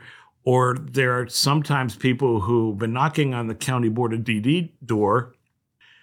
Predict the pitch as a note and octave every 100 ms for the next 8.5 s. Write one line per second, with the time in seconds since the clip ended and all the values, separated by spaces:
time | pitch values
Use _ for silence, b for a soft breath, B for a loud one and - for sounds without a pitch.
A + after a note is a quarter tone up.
0 | b _ C3 C3+ - - D#3 E3+ D3+ C#3
1 | A2+ B2+ C3+ - - B2 B2 A#2+ G#2+ C3+
2 | E3+ C3+ A#2 C3 - _ _ _ _ _
3 | - C#3 E3 C#3 D#3 D#3+ C#3+ C#3+ C3 B2+
4 | E3 - C3+ C3+ C#3 D#3 D3+ B2 A2+ D3
5 | A#2+ D#2 - _ _ _ _ _ _ _
6 | _ _ _ - _ _ _ _ - C3+
7 | C3+ C3+ C#3+ D3 D#3 C#3 C#3+ B2 C#3+ B2
8 | A2 C3 F3 - -